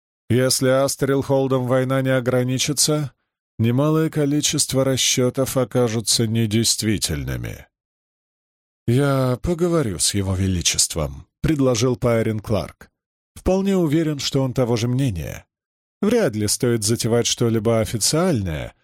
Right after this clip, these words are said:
уж точно не нужно посольство. Просто отправить десяток влиятельных придворных». Несколько крупных негациантов. «То есть тебя?» — раздраженно вставил Лаура.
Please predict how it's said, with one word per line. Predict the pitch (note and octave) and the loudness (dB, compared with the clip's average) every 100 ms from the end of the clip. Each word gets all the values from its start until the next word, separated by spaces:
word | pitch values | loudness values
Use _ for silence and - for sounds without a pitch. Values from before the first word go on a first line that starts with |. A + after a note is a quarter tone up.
| _ _ | _ _
уж | G#2+ - | -2 0
точно | G#2 A2 - C3+ | 0 0 0 0
не | A#2+ | -2
нужно | A2 A2+ G#2 A2 | -2 -2 -2 0
посольство. | A2 - C#2+ - - A#1 - _ _ _ _ _ | 0 0 -2 -4 -4 -8 -10 _ _ _ _ _
Просто | - B3 - E3 | -2 0 2 0
отправить | D3 E3 F3+ D#3+ - - | 0 0 0 0 -2 -2
десяток | A2+ B2 G3 G3 F3 - | 0 2 0 0 -2 -2
влиятельных | B2+ C#3 B2 A#2+ B2 A#2 - | 0 2 2 0 0 -2 -2
придворных». | B2 G2+ E2+ D2+ C#2+ C2 - _ _ _ _ _ _ | -4 -2 -2 -4 -6 -10 -14 _ _ _ _ _ _
Несколько | C#3+ D3 C3+ C3+ B2 - A#2+ A#2 | 0 2 0 -2 -2 0 0 0
крупных | - D#3+ D#3+ C#3 C3 - | -2 -4 -2 -4 -4 -2
негациантов. | C3 B2 - G#2 C2+ C2 D2+ B1+ - - _ _ _ _ _ _ _ _ - | -2 0 0 -2 -4 -8 -8 -8 -10 -16 _ _ _ _ _ _ _ _ 0
«То | B2+ | 2
есть | C3 - | 2 0
тебя?» — | E3+ E3 F3 G2+ _ _ _ _ - | 0 2 0 0 _ _ _ _ -2
раздраженно | C#3+ G#2+ C3 B2+ A2 C3 C3 | -2 0 0 0 0 0 -2
вставил | B2 - B2 A#2+ A#2+ | -4 -2 0 0 2
Лаура. | A#2 G2 C#2 A1+ | 0 0 -4 -12